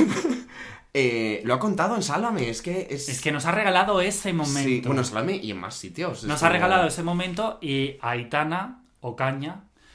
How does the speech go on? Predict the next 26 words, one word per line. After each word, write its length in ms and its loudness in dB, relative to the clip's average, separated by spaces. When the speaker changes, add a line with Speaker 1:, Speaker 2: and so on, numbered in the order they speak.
Speaker 2:
eh, 460 6
le 100 4
ha 60 6
regalado 340 4
una 140 0
peli. 340 -2
Speaker 1:
Sí, 380 0
<laughs> 60 2
Speaker 2:
En 160 4
Speaker 1:
literal. 200 4
Speaker 2:
plan, 300 8
es 160 -2
que 140 0
gracias 320 0
a 160 2
él 240 0
hay 120 -2
gente 280 -4
comiendo. 560 -4
Speaker 1:
Sí, 360 -8
totalmente, 540 -6
Speaker 2:
Y 20 4
Ana 180 4
Speaker 1:
así 100 0
que 80 4
Speaker 2:
Guerra 300 0